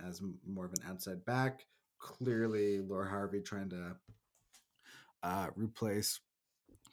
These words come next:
Kelly O'Hara in that position. Um, but yeah, I think, I don't know. I, I honestly feel like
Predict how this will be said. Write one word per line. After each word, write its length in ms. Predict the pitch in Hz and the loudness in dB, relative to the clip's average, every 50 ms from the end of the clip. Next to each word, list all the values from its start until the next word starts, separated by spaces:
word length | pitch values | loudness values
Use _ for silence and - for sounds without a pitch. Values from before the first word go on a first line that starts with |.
| _ _ | _ _
Kelly 300 | - 123 117 117 113 107 | 4 6 6 8 8 8
O'Hara 340 | 101 98 110 123 127 123 123 | 8 8 8 8 10 10 10
in 80 | 117 117 | 8 6
that 140 | 113 - - | 4 2 0
position. 680 | 117 104 110 113 107 - - 107 104 104 104 104 - - | 0 0 2 2 2 2 2 0 0 0 0 -2 -2 -4
Um, 600 | - 95 95 92 92 90 90 90 87 87 90 90 - _ _ _ _ _ _ _ _ _ _ _ _ _ _ _ _ _ _ _ _ _ _ _ _ _ _ _ _ _ | -4 -4 -4 -2 -2 -2 -2 -2 -4 -4 -6 -8 -12 _ _ _ _ _ _ _ _ _ _ _ _ _ _ _ _ _ _ _ _ _ _ _ _ _ _ _ _ _
but 120 | 131 123 | 8 10
yeah, 140 | 120 110 98 | 10 12 10
I 60 | 104 | 10
think, 260 | - - 127 120 113 - - _ _ _ _ _ _ _ _ _ _ _ _ _ _ _ _ _ _ _ _ _ _ _ _ _ _ _ - - | 8 8 6 6 4 2 -4 _ _ _ _ _ _ _ _ _ _ _ _ _ _ _ _ _ _ _ _ _ _ _ _ _ _ _ -4 2
I 100 | - 135 | 6 6
don't 120 | 127 120 101 | 8 8 6
know. 100 | 90 - - | 4 6 8
I, 140 | - 127 131 | 10 10 10
I 300 | - - 123 139 147 151 | 10 12 12 12 12 12
honestly 380 | 147 147 151 156 143 - 135 127 | 12 12 12 12 10 8 6 6
feel 100 | 123 131 117 | 8 8 8
like 180 | 104 - - | 8 6 0